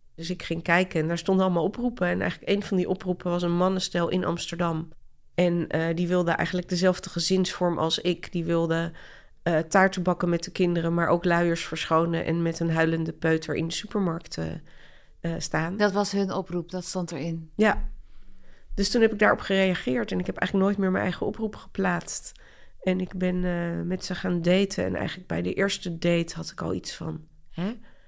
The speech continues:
Speaker 1: We komen van dezelfde planeet. Het, het voelt goed en natuurlijk ga je elkaar enorm goed leren kennen.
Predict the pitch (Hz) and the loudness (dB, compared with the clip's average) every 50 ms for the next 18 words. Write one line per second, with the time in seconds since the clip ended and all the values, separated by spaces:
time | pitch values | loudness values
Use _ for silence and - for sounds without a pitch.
0 | - - - - - - - - - - - - - - 175 170 - 196 202 196 | -20 -20 -20 -20 -20 -20 -20 -20 -20 -18 -12 -10 -8 -4 -4 0 2 2 2 2
1 | 185 - 190 185 175 175 185 180 175 - - - - 165 165 165 165 170 208 262 | 2 -2 -2 -2 0 0 0 0 -2 -2 -8 -10 -6 -4 -4 -2 -2 -2 -2 -2
2 | 277 214 - - - - - - - - - - - 185 - - - - - 240 | -2 -2 -4 -4 -4 -6 -6 -6 -6 -10 -10 -8 -10 -12 -10 -10 -12 -6 -2 0
3 | 240 220 - - - - - - - - 294 294 294 294 - - - - 190 196 | 0 0 0 -4 -8 -10 -10 -6 0 4 4 4 4 2 0 -4 -2 0 0 2
4 | 208 208 208 - - 277 302 285 247 - - - 190 190 190 196 - 180 180 - | 0 0 -2 0 4 6 6 6 6 2 0 0 0 2 2 2 0 0 0 2
5 | 180 175 185 185 185 180 - - 165 156 170 165 170 165 165 165 - 170 170 170 | 2 4 4 4 2 0 -2 -4 -6 -2 -2 -2 0 -2 -2 -2 -2 -2 -2 -2
6 | 165 160 | -2 -4